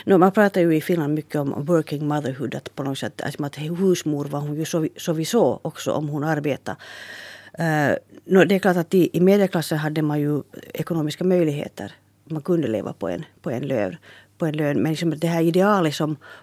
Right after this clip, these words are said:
på något vis... Liksom, det, det hägrar ju också som någonting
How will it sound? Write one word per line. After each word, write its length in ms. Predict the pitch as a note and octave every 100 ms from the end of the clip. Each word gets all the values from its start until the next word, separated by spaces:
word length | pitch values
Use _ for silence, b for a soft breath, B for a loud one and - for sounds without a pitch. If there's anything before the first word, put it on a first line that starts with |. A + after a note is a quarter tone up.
| _
på 100 | F3
något 240 | E3+ D#3+ D3+
vis... 100 | D#3+
Liksom, 300 | D#3+ D3+ D3+ b b -
det, 240 | E3+ D3+
det 120 | F3+
hägrar 400 | F3+ C4 G#3+ D3+
ju 120 | D3+
också 200 | E3+ F3
som 180 | F3+ F#3
någonting 420 | F3+ F3 F#3 E3+